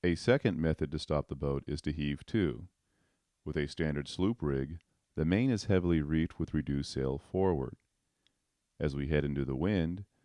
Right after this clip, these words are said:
we can tack and backwind the jib and immediately position the rudder hard over to windward. The sloop quickly hoves to into a close-hauled station. To heave to with the cutter, try a reefed mainsail.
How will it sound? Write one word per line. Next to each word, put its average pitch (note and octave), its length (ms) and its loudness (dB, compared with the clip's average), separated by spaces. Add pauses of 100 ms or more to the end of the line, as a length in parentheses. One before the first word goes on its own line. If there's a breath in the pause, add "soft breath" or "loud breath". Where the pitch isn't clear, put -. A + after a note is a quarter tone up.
(160)
we - 100 0
can - 180 0
tack A#2 320 0
and D#2 120 0
backwind D#2 440 2
the D#2+ 60 -2
jib D2 440 0 (220)
and F#2+ 480 -2 (640)
immediately G2 460 2
position E2 500 -4
the D2 100 -2
rudder D2 280 0
hard E2+ 320 0
over D2+ 260 -4
to G2+ 160 -8
windward. E2 500 -6 (960)
The E2 80 -6
sloop B2+ 380 -2
quickly F#2 380 -2
hoves D#2+ 320 -2
to A2+ 260 -2
into E2 220 -4
a E2 60 0
close-hauled D#2+ 720 -2
station. G#2 640 -4 (800)
To D#2 100 -4
heave E2+ 240 2
to E2 180 2
with D2 120 0
the D2 100 -2
cutter, G2 480 0 (240)
try C#3+ 220 -2
a A2 120 4
reefed F2 320 0
mainsail. D#2+ 800 -2